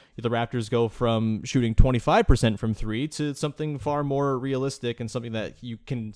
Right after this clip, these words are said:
you know, get you out of a series, as opposed to that insanely bad outlier start they had from three in the first two games.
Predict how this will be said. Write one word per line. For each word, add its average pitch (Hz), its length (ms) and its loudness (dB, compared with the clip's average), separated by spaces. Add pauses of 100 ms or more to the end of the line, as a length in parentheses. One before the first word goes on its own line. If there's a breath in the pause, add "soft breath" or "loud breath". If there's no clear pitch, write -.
(120)
you 131 120 -12
know, 101 160 -10 (120)
get 139 140 -2
you 139 120 4
out 143 120 8
of 120 100 2
a 104 60 -4
series, 98 480 -8 (180 soft breath)
as 110 140 -6
opposed 107 400 -4
to 101 140 -6
that 101 260 -6
insanely 107 720 -2 (400 soft breath)
bad 104 380 2
outlier 101 560 0
start 113 360 0
they 104 120 -2
had 101 200 -2
from 98 200 -4
three 101 240 -4
in 101 40 -6
the 101 60 -4
first 98 240 -6
two 98 120 -6
games. - 380 -8